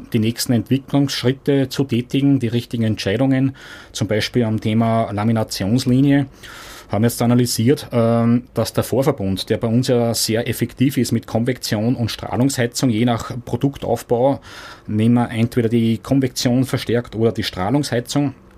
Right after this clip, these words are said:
aber letztendlich am Gesamtenergieverbrauch nur mehr einen minimalen Anteil annimmt. Die größten Energiefresser einer Laminationslinie ist der Klimaraum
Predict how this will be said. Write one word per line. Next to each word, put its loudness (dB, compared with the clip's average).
aber 0
letztendlich -2
am 0
Gesamtenergieverbrauch 0
nur 2
mehr 2
einen 2
minimalen 0
Anteil -2
annimmt. 0
Die 2
größten 2
Energiefresser 0
einer 2
Laminationslinie 2
ist -6
der 2
Klimaraum 0